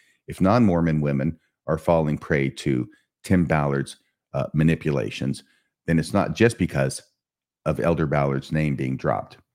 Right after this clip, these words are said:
Before Elder Ballard's death, Tim Ballard repeatedly indicated to others that Elder Ballard had approved the couple's ruse, so long as no kissing on the lips or sexual intercourse was involved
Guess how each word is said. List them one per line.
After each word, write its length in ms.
Before 360
Elder 260
Ballard's 420
death, 340
Tim 180
Ballard 300
repeatedly 560
indicated 560
to 140
others 260
that 120
Elder 200
Ballard 340
had 160
approved 600
the 80
couple's 560
ruse, 440
so 180
long 320
as 140
no 140
kissing 400
on 120
the 80
lips 280
or 60
sexual 440
intercourse 560
was 140
involved 440